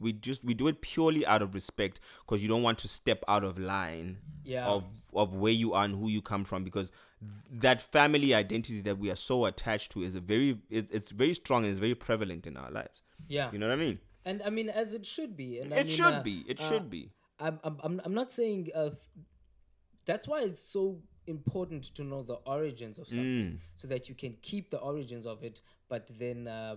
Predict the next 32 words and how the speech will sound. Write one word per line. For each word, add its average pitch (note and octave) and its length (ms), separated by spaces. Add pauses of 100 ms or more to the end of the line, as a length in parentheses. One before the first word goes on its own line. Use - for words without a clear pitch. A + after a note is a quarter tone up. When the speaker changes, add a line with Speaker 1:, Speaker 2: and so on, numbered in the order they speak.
(120)
Speaker 2:
as B2 160
we A#2 80
said, B2 280
calibrate A#2 640
it - 260
Speaker 1:
Right. G2+ 300
Speaker 2:
to, C3+ 140
like, A2+ 220
how A#2 160
life A2 300
is G#2+ 160
now. G#2+ 240 (260)
Because, B2 480 (640)
um, B2+ 360
without D3 440
the C3 200
origin, B2+ 680 (280)
it's C#3 180
so G3 340
easy D3 360
to, B2 500
like, A#2 240
mission C3 440
drift. G#2 500 (120)
Speaker 1:
Yes. G2+ 360
Speaker 2:
And, A#2+ 100
you B2 80
know, A#2+ 220
and A#2 180
then A#2 180
start, B2+ 420
uh, A2+ 260